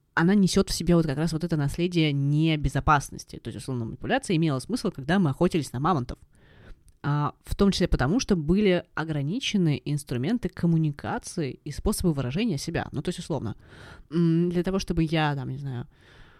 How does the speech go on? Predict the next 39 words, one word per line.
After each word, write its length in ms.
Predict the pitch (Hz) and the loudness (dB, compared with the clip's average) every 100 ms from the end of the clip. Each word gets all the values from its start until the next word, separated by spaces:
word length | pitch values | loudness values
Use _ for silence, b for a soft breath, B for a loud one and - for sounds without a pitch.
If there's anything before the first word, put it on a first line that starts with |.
| b - | b -4
а, 840 | 156 147 147 147 147 147 139 - - | 0 2 2 2 2 0 -4 -2 2
получила 420 | 208 214 208 170 | 4 2 2 2
какой-то 300 | 165 175 175 | 2 2 2
результат, 420 | 165 170 262 320 | 2 2 0 0
мне 100 | 185 | 2
нужно 260 | 208 196 170 | 4 2 2
было 180 | 170 | 2
нашуметь 560 | 170 160 - 175 165 - | 2 0 2 2 2 -2
на 100 | 120 | -8
кого-то, 320 | 107 139 226 | -4 -2 -2
то 160 | - 143 | -2 -2
есть 220 | 156 - | -2 -4
м-, 120 | 147 - | -8 -8
сманипулировать, 1080 | - 170 175 170 185 233 208 156 147 - 156 | -4 0 2 4 4 4 2 0 -4 -8 -8
м, 160 | 170 - | -6 -2
манипулировать 560 | 160 165 160 226 180 | 2 2 2 2 0
в 40 | - | 0
каком 200 | 175 190 | -2 -2
смысле? 420 | - 160 - 131 | 0 -4 -4 -6
Заставить 480 | 147 156 - 160 147 | -4 -4 -2 -2 -2
человека 360 | 143 208 320 196 | -4 -6 -2 -4
сделать, 520 | 147 185 170 143 139 | -2 0 0 -2 -8
сделать 440 | 147 - 165 139 - | -16 -6 -4 -4 -4
то, 220 | 170 233 | -4 -2
что 200 | - 165 | -2 0
он, 120 | 175 - - | 0 -2 -6
ну, 140 | 143 - | -8 -6
по 280 | - 139 127 - | -4 -2 -4 -6
определению 640 | 143 156 147 147 240 214 - | 2 2 2 -2 0 0 0
или 200 | 165 151 | -4 -4
изначально 420 | 139 - 202 190 | -4 -4 -2 0
не 160 | 131 156 | 0 0
собирался, 640 | - 143 131 104 - - 131 | 0 0 0 -2 -6 -10 -6
да, 140 | 143 | -6
то 80 | 175 | -6
есть 100 | 147 | -8
каким-то 300 | - 196 190 | -6 -2 0
образом 220 | 175 160 - | 0 0 -2
управлять 580 | - 156 147 160 120 | 2 2 4 0 0